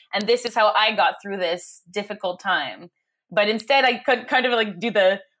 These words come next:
rolling my eyes, like, "Oh, like, she thinks she knows more than me," which, you know, in some ways it's true.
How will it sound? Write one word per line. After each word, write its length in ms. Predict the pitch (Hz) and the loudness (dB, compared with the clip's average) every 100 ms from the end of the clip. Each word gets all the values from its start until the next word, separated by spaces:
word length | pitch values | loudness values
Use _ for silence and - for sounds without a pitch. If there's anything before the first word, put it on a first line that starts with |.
| - | 0
rolling 300 | 214 214 220 | 2 2 2
my 160 | 196 185 | 0 0
eyes, 200 | 196 202 | 0 2
like, 140 | 208 | 2
"Oh, 540 | 247 269 247 202 220 185 | 2 0 -2 -6 -8 -6
like, 160 | 208 208 | -8 -8
she 200 | - 233 | -10 -6
thinks 240 | 226 233 | -6 -6
she 100 | - | -6
knows 240 | 233 247 | 0 0
more 260 | 269 254 240 | 2 2 4
than 160 | 233 233 | 2 -2
me," 200 | 226 220 | -6 -6
which, 300 | 196 196 - _ | -8 -10 -16 _
you 120 | 226 233 | -4 -2
know, 120 | 226 | 0
in 160 | 269 | 2
some 260 | 294 339 381 | 2 4 4
ways 160 | 320 269 | 4 2
it's 280 | 277 262 - | 0 -2 -2
true. 400 | 349 214 240 | 0 2 0